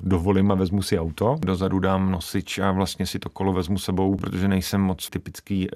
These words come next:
herec v rámci nějakého trávení času v hospodě. Já radši ráno prostě jdu ven, nebo si to kolo vemu a jdu si zajezdit.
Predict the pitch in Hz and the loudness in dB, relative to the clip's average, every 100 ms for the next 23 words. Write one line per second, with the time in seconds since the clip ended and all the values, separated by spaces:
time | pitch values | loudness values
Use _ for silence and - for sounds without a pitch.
0 | - 87 92 92 85 95 87 - 98 95 | -6 -2 -2 -2 -2 -2 -2 -4 -2 -2
1 | 98 101 - 92 90 98 98 95 92 - | -2 -6 -4 -2 0 2 2 2 2 -2
2 | 90 98 82 82 - 98 98 92 - - | -8 -8 -6 -8 -4 0 2 0 -8 -20
3 | - - 95 90 92 92 92 - - 101 | -20 -6 0 2 2 2 -2 -6 -4 0
4 | 98 95 92 90 95 87 - - 101 95 | 2 4 2 0 0 -2 -4 -6 -2 2
5 | 95 90 85 95 127 92 90 - 95 - | 2 2 0 -2 -2 -2 -2 -4 -4 -2
6 | 98 101 101 95 95 98 95 87 - 95 | 0 2 2 2 4 4 2 0 -2 -2
7 | 90 87 78 | 0 0 -4